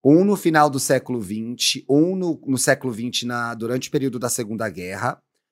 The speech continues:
um homem no, em mil e oitocentos, um outro homem em mil novecentos e quarenta e um, todos em Londres. Uma mulher em dois mil e vinte e três e uma mulher em dois mil e cinquenta e três. São quatro detetives, cada um vivendo no seu tempo,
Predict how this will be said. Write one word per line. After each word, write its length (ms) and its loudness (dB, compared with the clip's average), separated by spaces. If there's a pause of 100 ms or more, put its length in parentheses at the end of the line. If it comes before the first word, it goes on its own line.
(120)
um 140 6
homem 380 4
no, 280 0
em 800 -4 (480)
mil 200 2
e 340 -6
oitocentos, 920 -4 (360)
um 120 4
outro 260 6
homem 340 6
em 40 -2
mil 120 0
novecentos 340 -4
e 40 -12
quarenta 360 0
e 140 -2
um, 260 -6 (100)
todos 280 6
em 120 -2
Londres. 600 -2 (280)
Uma 280 6
mulher 600 2
em 140 -4
dois 200 -2
mil 120 -2
e 40 -4
vinte 200 -6
e 60 -12
três 400 4
e 40 0
uma 120 6
mulher 320 2
em 60 -6
dois 220 2
mil 140 2
e 60 -2
cinquenta 380 0
e 60 0
três. 540 -4 (260)
São 120 4
quatro 340 2
detetives, 540 -4
cada 260 0
um 60 -2
vivendo 400 -6
no 100 -14
seu 220 -6
tempo, 640 -2